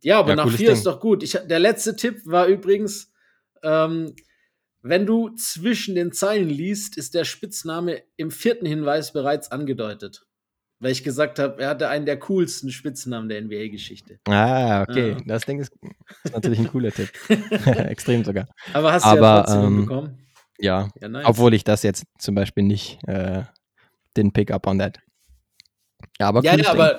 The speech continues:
Speaker 1: das
Speaker 2: Und
Speaker 1: wäre der letzte Tipp diese Erklärung gewesen. Dann hättest du den vierten Tipp nochmal gehört und dann wärst du vielleicht drauf gekommen, falls du es nicht gewusst gehabt
Speaker 2: Genau.
Speaker 1: hättest bis dahin.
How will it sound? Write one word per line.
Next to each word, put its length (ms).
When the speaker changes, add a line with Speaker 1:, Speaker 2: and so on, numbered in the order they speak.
Speaker 1:
das 240
Speaker 2:
Und 340
Speaker 1:
wäre 220
der 120
letzte 300
Tipp 240
diese 220
Erklärung 420
gewesen. 360
Dann 280
hättest 300
du 40
den 120
vierten 300
Tipp 160
nochmal 260
gehört 340
und 100
dann 180
wärst 180
du 60
vielleicht 260
drauf 220
gekommen, 240
falls 240
du 80
es 40
nicht 240
gewusst 300
gehabt 220
Speaker 2:
Genau. 160
Speaker 1:
hättest 300
bis 120
dahin. 240